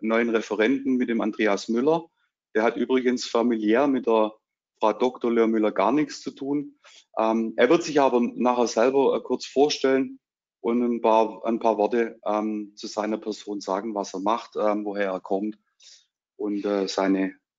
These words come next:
seine Themenschwerpunkte, die er, die er bearbeitet.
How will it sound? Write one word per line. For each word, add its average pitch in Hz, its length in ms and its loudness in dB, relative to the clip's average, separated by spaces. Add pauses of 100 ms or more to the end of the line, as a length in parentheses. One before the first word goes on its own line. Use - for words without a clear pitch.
(220)
seine 92 360 -4
Themenschwerpunkte, 98 880 -2
die 90 180 -6
er, 87 220 -2
die 92 160 -8
er - 80 -2
bearbeitet. - 720 -6